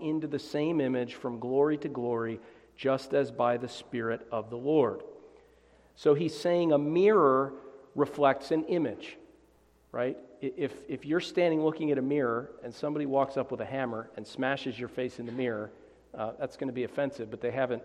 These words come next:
actually smashed your face. It's an image. It's a reflection of your face.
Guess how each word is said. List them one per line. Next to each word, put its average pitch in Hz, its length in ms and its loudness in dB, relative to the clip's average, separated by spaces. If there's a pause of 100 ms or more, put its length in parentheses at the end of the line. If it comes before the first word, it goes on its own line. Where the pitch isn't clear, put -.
(140)
actually 117 380 -8
smashed - 440 -12
your 123 100 -12
face. 127 460 -4
It's - 200 -10
an 131 160 -8
image. 139 440 -4
It's 110 200 -12
a 117 60 -10
reflection 131 640 -2 (360)
of 113 220 -2
your 123 140 -4
face. - 560 2